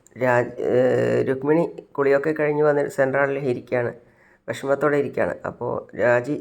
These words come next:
ചായയുമായിട്ട് വന്നിട്ട് പറയാണ്, "എന്നാ ചേച്ചി ഈ ചായ കുടിക്ക്." "ആ, ഇത്രയും നേരമായിട്ട് ആരെയും കാണുന്നില്ലല്ലോ രാജി." "എന്താ രാജി, ഒരക്ഷരം പോലും പറയാതെ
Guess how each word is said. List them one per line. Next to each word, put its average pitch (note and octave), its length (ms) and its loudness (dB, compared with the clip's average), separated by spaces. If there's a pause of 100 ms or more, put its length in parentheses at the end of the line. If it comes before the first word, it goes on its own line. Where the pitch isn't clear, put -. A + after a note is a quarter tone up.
ചായയുമായിട്ട് C#3+ 720 2
വന്നിട്ട് C#3+ 300 0
പറയാണ്, B2+ 260 0 (580)
"എന്നാ C#3 160 -2 (200)
ചേച്ചി C#3 300 0 (220)
ഈ D#3 100 -4 (100)
ചായ B2 220 4
കുടിക്ക്." A#2+ 340 -6 (960)
"ആ, C3 60 -2 (640)
ഇത്രയും E3+ 440 0
നേരമായിട്ട് D#3 440 2 (120)
ആരെയും D3 400 -4
കാണുന്നില്ലല്ലോ D3+ 580 -4 (220)
രാജി." C3+ 260 -6 (720)
"എന്താ F#3+ 140 2
രാജി, E3 320 2 (300)
ഒരക്ഷരം C#3 640 2
പോലും E3+ 280 -2
പറയാതെ D3 400 0